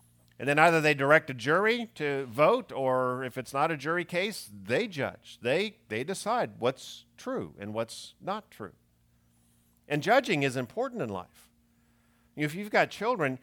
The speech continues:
y-, you want to raise them so that they have good judgment. In other words, so they can discern people and situations,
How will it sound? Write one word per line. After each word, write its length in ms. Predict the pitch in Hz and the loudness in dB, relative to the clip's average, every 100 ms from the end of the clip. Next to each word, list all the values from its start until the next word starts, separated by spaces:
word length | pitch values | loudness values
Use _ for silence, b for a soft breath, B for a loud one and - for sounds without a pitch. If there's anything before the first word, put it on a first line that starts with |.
| b b | b b
y-, 140 | 175 | -8
you 140 | 180 240 | -2 4
want 220 | 240 156 | 6 4
to 80 | 131 - | 0 -10
raise 540 | 113 113 160 285 220 139 | -10 2 6 6 2 2
them 340 | 131 139 185 | 2 2 -4
so 220 | - 185 170 | -4 0 2
that 220 | 160 156 | 2 2
they 320 | 180 233 208 | 2 2 -2
have 360 | 139 135 127 90 | 0 0 0 -4
good 360 | 135 196 113 | -4 -4 -6
judgment. 580 | 92 175 254 185 104 - | -6 -4 -4 -8 -14 -8
In 60 | 147 | -2
other 160 | 180 | 0
words, 220 | 170 170 - | 4 2 2
so 120 | 156 | 0
they 140 | 196 | 0
can 220 | 226 196 | 0 -2
discern 580 | 151 139 - 190 233 233 | -2 -4 -4 0 0 0
people 500 | - 190 165 127 120 | -6 -8 -6 -2 -2
and 160 | 113 120 | -4 -6
situations, 1000 | - 170 170 170 226 220 104 - - | -8 -8 -4 0 0 -4 -12 -16 -20